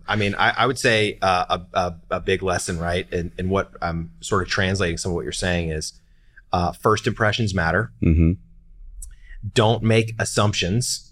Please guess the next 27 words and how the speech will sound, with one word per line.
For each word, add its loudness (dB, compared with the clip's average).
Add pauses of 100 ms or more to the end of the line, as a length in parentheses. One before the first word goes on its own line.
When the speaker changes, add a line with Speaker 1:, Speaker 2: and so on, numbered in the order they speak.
Speaker 2:
Yeah, 2
Speaker 1:
right, 4
Speaker 2:
absolutely. 2
Speaker 1:
about 4
what, 2
and, 0
and -2
rushing 4
ba-, 0
based 0
on 2
an 0
assumption -2
and 0
designing -2
a -6
concept -8
around -6
something -8
that -8
you -2
believe -2
without -6
being -4
objective, -10
Speaker 2:
Mm-hmm. 4
Speaker 1:
right? 0